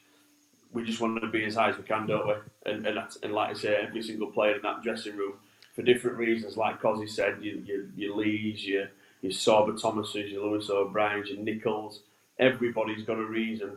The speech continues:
for wanting to be in the Premier League. Not one person in that team will not want to be in the Premier League. So, um, and, and, and they're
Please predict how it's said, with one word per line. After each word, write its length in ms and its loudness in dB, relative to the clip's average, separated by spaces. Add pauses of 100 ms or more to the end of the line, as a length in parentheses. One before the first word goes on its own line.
for 120 -2
wanting 300 -2
to 80 -8
be 160 -2
in 60 -6
the 60 -6
Premier 340 0
League. 240 0
Not 200 -2
one 240 4
person 340 4
in 160 -8
that 260 -6
team 340 -2 (360)
will 180 -2
not 160 0
want 120 0
to 40 -2
be 100 0
in 60 0
the 60 -6
Premier 340 0
League. 220 0
So, 380 0 (520)
um, 480 2 (480)
and, 220 -2
and, 240 0
and 180 -4
they're 140 -4